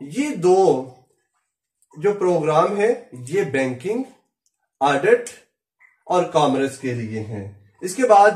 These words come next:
جو لوگ کمپیوٹر سائنس میں جانا چاہتے ہیں، کمپیوٹر سائنسز کی بہت وسیع کیٹیگریز ہیں، ان کا بنیادی، بنیاد اسی بات سے ہے،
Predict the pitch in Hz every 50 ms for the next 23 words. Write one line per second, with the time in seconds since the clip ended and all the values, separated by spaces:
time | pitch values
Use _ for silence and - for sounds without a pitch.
0 | 156 170 208 226 226 185 175 175 175 160 139 123 117 113 117 - - 190 180 180
1 | 180 208 208 202 202 202 220 220 208 - - 180 165 170 175 170 180 185 185 175
2 | 160 151 135 131 135 143 147 143 143 131 123 123 - - 139 131 123 120 143 120
3 | 107 101 98 - - _ _ _ _ _ _ _ _ _ _ _ - 185 185 180
4 | 185 202 202 208 240 247 247 247 226 214 208 208 233 247 240 226 226 247 240 196
5 | 160 156 220 226 226 262 262 247 - 196 180 190 180 - - 220 240 240 202 143
6 | 123 120 120 - - - _ _ _ _ _ _ _ _ _ _ _ _ _ _
7 | _ _ - 160 156 180 185 185 208 208 208 220 202 214 220 220 214 233 262 269
8 | - - - _ _ _ - 175 214 226 226 254 254 208 156 143 - - - -
9 | _ _ _ _ - 135 151 170 160 147 151 156 147 147 - 196 214 226 240 262
10 | - - - _ _ 135 147 160 165 170 175 185 196 214 202 170 180 202 226 226
11 | - 294 277 196 180 165 165 156 - - - 175 135 135 143 117 107 98